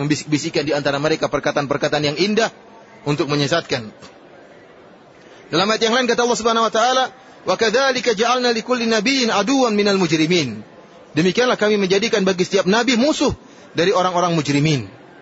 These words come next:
"Wa kafa bi rabbika hadiyan wa nasira." Dan cukuplah Allah Subhanahu wa taala sebagai pemberi petunjuk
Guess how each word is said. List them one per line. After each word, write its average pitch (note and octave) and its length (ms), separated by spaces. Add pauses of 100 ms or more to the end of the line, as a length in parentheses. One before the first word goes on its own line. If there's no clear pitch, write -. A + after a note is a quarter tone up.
(960)
"Wa B3+ 80
kafa C4+ 320
bi A3+ 160
rabbika G3 400
hadiyan F3 400
wa D3+ 80
nasira." B2 400
Dan E3+ 160
cukuplah G#3+ 320
Allah G3+ 160
Subhanahu E3+ 320
wa D3+ 80
taala F3+ 320
sebagai E3 400
pemberi E3 240
petunjuk G#3+ 400